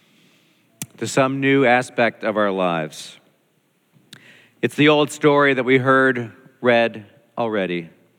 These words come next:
that in those days, Caesar Augustus issued a decree that a census should be taken of the entire Roman world,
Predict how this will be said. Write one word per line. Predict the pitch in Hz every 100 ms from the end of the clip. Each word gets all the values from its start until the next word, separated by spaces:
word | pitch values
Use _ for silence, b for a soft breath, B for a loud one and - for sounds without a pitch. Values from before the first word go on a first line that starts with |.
| b b b b b b b b - -
that | 123
in | 135
those | 147 139
days, | 151 139 139 120 - -
Caesar | - - 143 139 127
Augustus | 117 139 139 127 113
issued | 135 - 120
a | 120
decree | 117 - 135 139 127
that | 113
a | 110
census | - 131 127 117 98 - - - b b b b b _
should | -
be | 117
taken | 117 143 131 131
of | 113
the | 117
entire | 110 127 123 127
Roman | 123 123 120 113
world, | 92 82 82